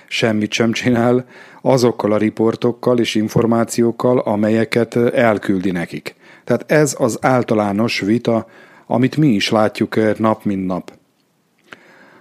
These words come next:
Ha együttműködik a két részleg, akkor az éves, negyedéves, havi tervezést azt együtt csinálják, a definíciókat tisztázzák, és, ö,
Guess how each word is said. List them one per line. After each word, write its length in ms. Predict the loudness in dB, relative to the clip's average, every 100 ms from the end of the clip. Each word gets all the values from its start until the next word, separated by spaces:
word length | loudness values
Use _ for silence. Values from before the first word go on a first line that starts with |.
| _
Ha 180 | 0 4
együttműködik 800 | 4 2 2 0 2 2 2
a 60 | 0
két 300 | 2 0 2
részleg, 600 | 2 0 0 0 -2 -8 -20 _ _ _ _ _ _ _
akkor 340 | -2 -2 2 2
az 180 | 2 2
éves, 540 | 2 4 2 0 -6
negyedéves, 920 | -2 0 2 2 2 2 0 0 -4 -8
havi 380 | -2 0 2 2
tervezést 880 | 2 0 2 0 0 0 -4 -10 -20 -20 -20 -20 -12
azt 260 | -8 -8 -2
együtt 360 | 0 2 0 0
csinálják, 800 | 0 2 2 2 0 -4 -10 -20 _
a 160 | -2
definíciókat 1120 | 2 2 4 2 2 2 0 0 0 -2 -4 -2
tisztázzák, 880 | 0 0 0 0 2 2 0 0 -4
és, 240 | -4 -4
ö, 160 | -4